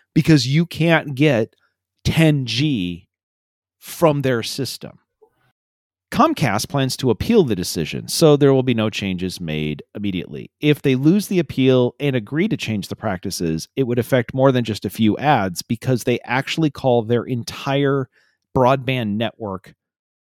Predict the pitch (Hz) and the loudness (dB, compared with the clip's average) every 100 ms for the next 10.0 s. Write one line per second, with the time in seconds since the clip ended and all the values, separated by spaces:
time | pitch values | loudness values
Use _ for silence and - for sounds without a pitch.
0 | _ _ _ - 131 95 85 110 117 78 | _ _ _ -8 -4 -4 -4 -4 -4 -4
1 | 71 _ _ _ _ _ _ _ 151 151 | -8 _ _ _ _ _ _ _ 2 4
2 | 139 127 - 139 131 110 113 110 139 135 | 4 2 0 0 0 0 -2 -2 -2 -2
3 | 120 131 98 82 76 _ _ _ _ - | -4 -4 -4 -4 -6 _ _ _ _ -8
4 | 107 101 98 95 - _ 135 131 - 139 | -4 -2 -2 -4 -8 _ -6 -4 0 2
5 | 127 117 107 - 117 104 104 90 98 - | 2 2 0 0 0 0 -2 -2 -4 -6
6 | 69 58 - - _ _ _ _ _ _ | -12 -18 -20 -20 _ _ _ _ _ _
7 | _ _ _ _ 202 143 123 113 107 95 | _ _ _ _ 0 0 0 0 0 2
8 | 90 85 _ _ _ _ - 107 95 95 | 0 -2 _ _ _ _ -4 -4 -4 -4
9 | - 123 110 120 - 107 95 90 87 | 2 2 2 -4 -4 -2 0 0 -4